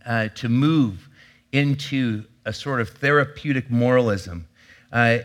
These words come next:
and as Lutheran theologian Gerhard Ford said, "Superficial optimism breeds ultimate despair." What we need is what Luther declared as naked confidence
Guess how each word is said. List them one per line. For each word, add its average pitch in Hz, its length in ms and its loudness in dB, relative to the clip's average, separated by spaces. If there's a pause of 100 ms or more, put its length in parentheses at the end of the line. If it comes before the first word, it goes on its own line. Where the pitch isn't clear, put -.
and 123 320 0
as 127 560 4
Lutheran 135 380 0
theologian 131 520 2
Gerhard 117 540 2
Ford 123 260 0
said, 98 320 0 (140)
"Superficial 160 880 -2
optimism 120 840 0 (480)
breeds 117 460 -2 (220)
ultimate 110 680 -6
despair." 87 680 -6 (1200)
What 117 220 0
we 180 160 4
need 117 300 2
is 107 160 -6
what 110 180 0
Luther 139 360 0
declared 101 640 -4 (1000)
as 104 240 -2
naked 147 580 2
confidence 107 840 -4